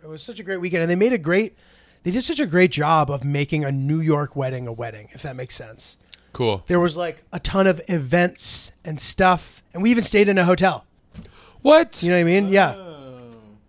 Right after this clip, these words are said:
Speaker 1: It was, it wa-, they made it, they, they, they, uh, they made it a wedding in New York, which I would argue is hard.
Speaker 2: Yeah.
Speaker 1: It's, a lot of the time what happens with weddings in New York is it just turns into an afternoon,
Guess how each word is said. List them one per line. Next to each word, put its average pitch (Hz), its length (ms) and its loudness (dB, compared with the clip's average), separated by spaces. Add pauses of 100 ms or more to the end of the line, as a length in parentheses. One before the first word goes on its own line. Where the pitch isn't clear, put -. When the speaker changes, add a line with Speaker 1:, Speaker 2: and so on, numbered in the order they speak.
(140)
Speaker 1:
It 226 100 -6
was, 233 100 2
it 233 120 0
wa-, 247 160 2
they 220 140 6
made 208 340 6
it, 247 220 2 (440)
they, 190 100 6
they, 175 480 2 (160)
they, 190 180 6
uh, 175 180 -4
they 190 160 4
made 196 280 6
it 202 100 4
a 185 60 6
wedding 160 280 2
in 156 100 -4
New 156 80 -2
York, 147 180 -2
which 151 140 -6
I 160 100 -4
would 156 100 -4
argue 147 240 -4
is 135 80 -12
hard. 123 280 -16 (240)
Speaker 2:
Yeah. 131 340 -2 (220)
Speaker 1:
It's, 180 240 0
a 196 180 -8
lot 202 220 6
of 240 60 4
the 240 60 -2
time 202 200 0
what 185 100 0
happens 175 280 0
with 156 100 -4
weddings 156 260 0
in 147 80 -4
New 143 100 -2
York 139 220 -4
is 139 80 -6
it 131 60 -8
just 135 180 -10
turns 143 220 -6
into 139 200 -6
an 135 60 -8
afternoon, 131 800 -10